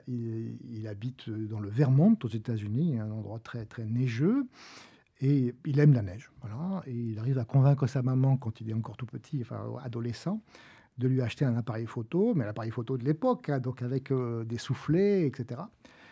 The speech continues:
Et il essaye de, de, de brancher, ou je sais pas comment dire, de connecter à,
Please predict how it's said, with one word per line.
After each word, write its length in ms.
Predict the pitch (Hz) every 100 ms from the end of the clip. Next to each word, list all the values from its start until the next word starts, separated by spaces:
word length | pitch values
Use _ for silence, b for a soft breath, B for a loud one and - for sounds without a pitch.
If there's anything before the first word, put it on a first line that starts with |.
| B _
Et 160 | 160 156
il 80 | 135
essaye 300 | 135 151 147
de, 300 | 120 117 113
de, 360 | 113 113 113 113
de 260 | 110 117 135 _
brancher, 560 | 127 117 143 135 - 147
ou 120 | 113
je 60 | -
sais 60 |
pas 100 | - 113
comment 200 | 120 127
dire, 160 | 120
de 80 | 110
connecter 580 | - 151 139 - 156 131
à, 180 | 113